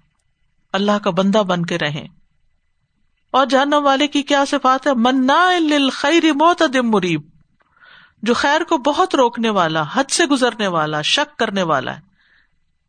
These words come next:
یہ جہنمی کی ساری صفات اب یکے بعد دیگرے بتائی جا رہی ہیں۔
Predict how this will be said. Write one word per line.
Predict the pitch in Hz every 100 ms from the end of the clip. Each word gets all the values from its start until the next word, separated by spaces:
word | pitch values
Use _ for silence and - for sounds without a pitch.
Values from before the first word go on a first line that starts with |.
| -
یہ | 196
جہنمی | 190 208 226 254 277
کی | 269
ساری | 240 226 269
صفات | 233 208 208 214
اب | 180 170 -
یکے | 185 202
بعد | 190 190 170
دیگرے | 180 180
بتائی | 165 160 151
جا | 151 143 131
رہی | 139
ہیں۔ | -